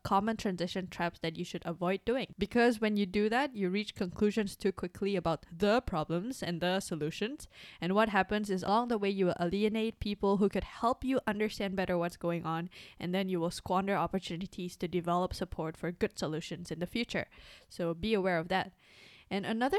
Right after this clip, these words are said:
transition trap that I think you should be aware of is engaging in the wrong type of learning.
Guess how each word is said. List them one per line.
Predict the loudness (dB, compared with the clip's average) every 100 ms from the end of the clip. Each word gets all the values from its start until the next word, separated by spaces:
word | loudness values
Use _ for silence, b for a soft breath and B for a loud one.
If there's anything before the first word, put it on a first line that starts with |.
| 0
transition | -2 0 0 -2 -6
trap | -4 -4 -4 -2
that | -2 -2 -2
I | -2
think | -2 -4 -2 -2
you | -2 -4
should | -4 -4 -4
be | -2 -2
aware | 0 -2 -2
of | -4 -4 -6 -10 -4
is | -2 0 -2 -8 -20 b b b _
engaging | -2 4 4 4 2
in | 4
the | 6
wrong | 8 6 2
type | -2 -2
of | -4
learning. | -2 -2 -4 -8 -12